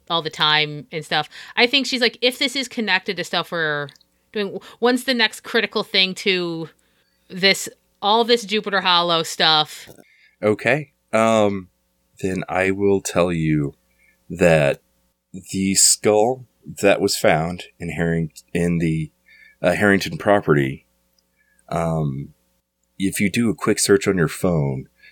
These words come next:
Speaker 2: you'll find that there is a fault line there on the Harrington land, and there have been a few earthquakes and such in Jupiter Hollow, like, speci-, like, around that point.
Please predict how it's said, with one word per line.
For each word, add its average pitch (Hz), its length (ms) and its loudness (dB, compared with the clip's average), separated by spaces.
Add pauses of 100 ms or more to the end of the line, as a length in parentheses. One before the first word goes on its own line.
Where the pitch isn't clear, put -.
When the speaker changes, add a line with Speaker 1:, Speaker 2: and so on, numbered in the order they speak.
(160)
Speaker 2:
you'll 92 140 -2
find 90 260 4
that 85 120 0
there 92 160 4
is 98 140 6
a 90 40 -4
fault 107 360 0
line 65 400 -6 (500)
there 87 560 4
on 78 520 -2 (800)
the 87 60 -8
Harrington 85 440 0
land, 73 360 -4
and 78 320 -2
there 76 140 0
have 80 220 -4
been 78 280 0
a - 60 -2
few 80 500 -2
earthquakes 82 640 0
and 80 140 -8
such 71 460 -4
in 73 340 -6 (460)
Jupiter 85 300 0
Hollow, 76 480 2
like, 76 260 -2 (720)
speci-, - 540 0 (160)
like, 101 240 2
around 87 320 4
that 76 200 -2
point. 78 320 -6